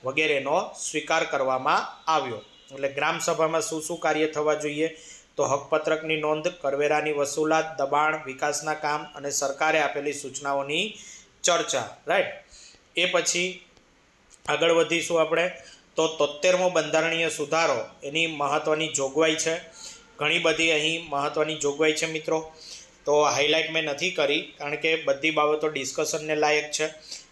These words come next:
ઓગણીસો બાણુંમાં સંસદમાં તોતેરમો બંધારણીય સુધારો, એના દ્વારા પંચાયતી રાજને બંધારણીય સ્વરૂપ આપવામાં આવ્યું.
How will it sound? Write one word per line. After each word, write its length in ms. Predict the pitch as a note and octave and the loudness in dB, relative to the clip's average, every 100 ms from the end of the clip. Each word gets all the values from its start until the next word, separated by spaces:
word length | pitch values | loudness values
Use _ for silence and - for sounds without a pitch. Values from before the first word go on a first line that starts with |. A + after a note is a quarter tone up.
| - | -2
ઓગણીસો 400 | D#3 E3+ F3 F#3 | 2 2 4 4
બાણુંમાં 480 | D#3 D3+ D#3+ D#3+ D#3+ | 4 2 2 0 0
સંસદમાં 640 | - C#3+ - D#3 D#3+ D#3 | -2 -2 -2 0 -2 0
તોતેરમો 480 | C#3 - D#3 D#3 D#3 | -2 0 0 2 0
બંધારણીય 580 | C#3+ C#3+ D3+ D3+ D#3 D3+ | 0 2 2 2 0 -2
સુધારો, 560 | C#3+ C#3 D#3+ C#3+ G#2+ - - - C#3+ | -4 0 2 2 0 -8 -20 -12 -4
એના 180 | D#3 | -2
દ્વારા 240 | D#3 D#3 D#3+ | 2 4 4
પંચાયતી 720 | D3 C#3 C#3 E3+ E3 D#3 D#3+ | 2 -4 0 2 2 2 2
રાજને 420 | D#3 D3 D3+ D#3 | 2 0 0 -2
બંધારણીય 640 | D#3 C3 C3+ D3+ D3+ D3+ D3+ | 0 -4 0 0 2 0 0
સ્વરૂપ 360 | - C#3 D3+ | 0 0 2
આપવામાં 440 | D3+ D3+ D#3 D#3 D3+ | 0 4 4 4 2
આવ્યું. 240 | D#3 | 0